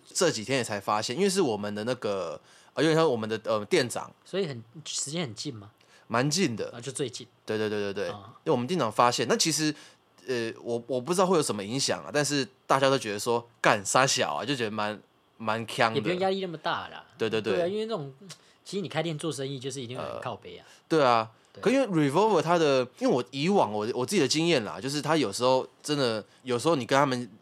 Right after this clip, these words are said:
Speaker 1: 唧唧歪歪的话，他们可能，他们不会给你好脸色看，他们不是像一般的服务业，就是，呃，就是会一直，那个一直服侍你，
Speaker 2: 就是，
Speaker 1: 然后这样。
Speaker 2: 哎，老外老板啊。
Speaker 1: 对啊。
Speaker 2: 因为就是，因为他们就真的是没在，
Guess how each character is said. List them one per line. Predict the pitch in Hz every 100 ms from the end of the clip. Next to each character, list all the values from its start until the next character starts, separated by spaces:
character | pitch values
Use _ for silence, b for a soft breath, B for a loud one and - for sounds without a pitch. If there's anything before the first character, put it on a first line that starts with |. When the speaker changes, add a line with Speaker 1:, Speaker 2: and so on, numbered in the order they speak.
| _
Speaker 1:
唧 | - 131
唧 | 120
歪 | 120 117
歪 | 113
的 | 101
话， | 110 95 90 _ b b b
他 | 143
们 |
可 | 127
能， | 101
他 | 92
们 | 143
不 | 120
会 | 127
给 | 120
你 | 110
好 | 98
脸 | 98
色 | 90 98
看， | -
他 | 92 104
们 | 101
不 | 151
是 | 165
像 | 170 165
一 |
般 | 165
的 | 156
服 | 127 117
务 | 131
业， | 147
就 | 131
是， | 131 135 107 B B
呃， | B 127
就 | 123
是 | 135
会 | 143 156 131
一 | -
直， | 165 - 101 - _ _ - _
那 | -
个 | 175
一 | 175
直 | 156 - -
服 | - 117
侍 | 123 147
你， | 120 98
Speaker 2:
就 |
是， |
Speaker 1:
然 | 110
后 | 127 113 196 139
这 | 120 101
样。 | 78
Speaker 2:
哎， | 156
老 | 143 139
外 | 196
老 | 143
板 | 147 113 101
啊。 | 98 _ -
Speaker 1:
对 | 156
啊。 | 139 127
Speaker 2:
因 |
为 | 240
就 | 247
是， | 233 -
因 | 247
为 | 254
他 | -
们 | 220 160
就 | 165
真 | - 156
的 | 135
是 | 107 127
没 | 104 110
在， | 135 123